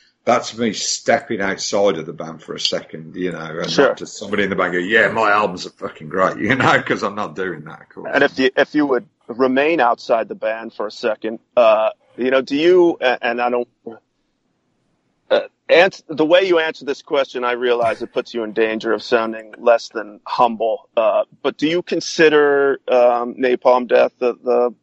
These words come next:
Speaker 2: the fathers, if you will, of grindcore?
Speaker 1: Never. I mean, I, see, this is the thing. People say lots of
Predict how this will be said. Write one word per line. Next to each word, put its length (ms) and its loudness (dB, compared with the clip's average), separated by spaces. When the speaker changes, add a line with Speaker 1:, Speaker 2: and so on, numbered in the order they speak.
Speaker 2:
the 300 0
fathers, 720 2
if 160 -16
you 100 -14
will, 220 -2
of 100 -6
grindcore? 680 -6
Speaker 1:
Never. 560 -4
I 80 0
mean, 100 2
I, 260 0
see, 240 2
this 240 2
is 100 -2
the 80 4
thing. 220 0
People 320 2
say 240 2
lots 320 0
of 200 -6